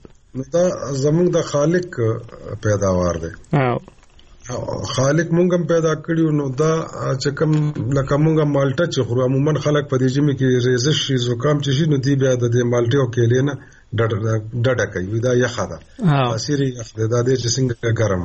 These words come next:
Speaker 1: وي.
Speaker 2: مهم.
Speaker 1: الان کې دا ډېر ضرور وي خوراک.
Speaker 2: مهم.
Speaker 1: چې دې سره مدافعتي نظام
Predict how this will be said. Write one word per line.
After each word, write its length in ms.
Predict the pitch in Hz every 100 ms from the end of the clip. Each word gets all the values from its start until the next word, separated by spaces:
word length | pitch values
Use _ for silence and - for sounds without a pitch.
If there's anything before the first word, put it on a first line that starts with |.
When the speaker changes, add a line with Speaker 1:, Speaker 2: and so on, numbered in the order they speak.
| 80
Speaker 1:
وي. 80 | 82 -
Speaker 2:
مهم. 300 | 151 131 113 - - - - - - - - -
Speaker 1:
الان 360 | 131 151 175 170
کې 120 | 175
دا 240 | 151 170
ډېر 180 | 160 160 135
ضرور 240 | 147 170 151
وي 80 | 110
خوراک. 380 | - 90 78 76 - -
Speaker 2:
مهم. 340 | 147 139 127 123 -
Speaker 1:
چې 80 | - 143
دې 40 |
سره 240 | 147 151 151
مدافعتي 720 | 139 127 127 113 127 120 160
نظام 400 | 147 117 135